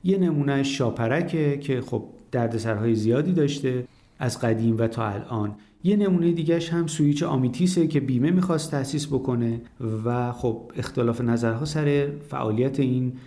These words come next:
شرکت‌های رگولاتور خیلی زیاده. می‌رسیم به فرم رمز ارز.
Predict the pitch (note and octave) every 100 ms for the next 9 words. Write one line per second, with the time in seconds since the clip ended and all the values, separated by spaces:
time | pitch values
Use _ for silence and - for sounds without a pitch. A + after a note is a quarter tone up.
0 | - - B2+ G#2+ - G#2+ - A#2 A2 G#2+
1 | G2+ G#2 G#2 G2+ A#2+ A#2 A#2 - - -
2 | G2+ F2+ - - - - - _ _ _
3 | - - - E3 F#3+ F#3 F#3+ D#3+ D#3 D#3
4 | D#3 C#3 B2 A2+ A2 C3+ D#3+ G3 -